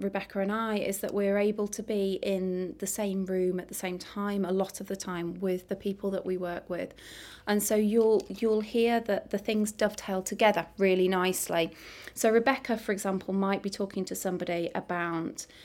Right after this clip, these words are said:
increasing activity or movement, but what she'll also be doing is helping them to explore what thoughts and beliefs are getting in the way of them doing that activity.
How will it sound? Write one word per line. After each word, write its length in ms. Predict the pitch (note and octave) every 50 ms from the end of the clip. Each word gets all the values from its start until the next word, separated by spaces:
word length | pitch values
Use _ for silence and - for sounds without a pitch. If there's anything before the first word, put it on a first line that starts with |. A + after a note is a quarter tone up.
| - - - - _ - G3+ G3 F#3+ F#3+
increasing 840 | F#3 - - - G3+ G3 F#3+ - - - - F3+ F3 E3+ E3+ E3+ -
activity 720 | E3 - - - - - F#3+ - G3+ - - G#3+ G#3 F#3+ -
or 120 | - F#3 F#3
movement, 680 | F#3 F#3+ F#3+ G3 G3 G3 - F3+ E3+ E3+ E3+ - - - - - - - - _
but 140 | - G#3 -
what 260 | G3+ G#3+ A3 - -
she'll 260 | - - A3 G#3+ G#3
also 360 | A3 A3+ A#3+ A#3 - A3+ G3
be 140 | G3 G3 F#3 F3+
doing 640 | - F3 D#3+ C#3+ C#3 C#3+ E3 F3 F3 F3 - - - -
is 560 | - F#3+ F#3 F3+ F3 F3 E3+ E3+ E3 - - - - - - - -
helping 480 | - - G#3+ A3 A3 G#3+ - A#3+ A#3 A3+
them 200 | A3+ G#3+ G#3 G3+
to 340 | G3+ - - - G3+ G3 - -
explore 1040 | F#3+ F#3 - - - - - - - G#3 G#3 G3+ G3 F#3+ F#3 F#3 F3+ F3 E3 - -
what 440 | F3+ F#3+ G3 G3 F#3+ - - -
thoughts 440 | - - - - G#3+ G3+ - - -
and 100 | G#3+ G3+
beliefs 400 | G3 G3 F#3+ F#3+ F#3 F#3 - -
are 60 | G3
getting 440 | F#3+ - - G3 - - - - G3 F#3
in 80 | F3+
the 80 | F#3 F3+
way 320 | F3 F#3 F#3 F3+ F3+ F3+
of 120 | F3 F3+ -
them 200 | F#3+ F#3 F3+ F3+
doing 500 | - - G3+ F#3+ F#3+ F#3 F#3 F#3 F#3 F3+
that 160 | F3 - -
activity. 840 | F3 - - - - F#3+ E3 F3 E3 E3 - - - E3 D#3+ D#3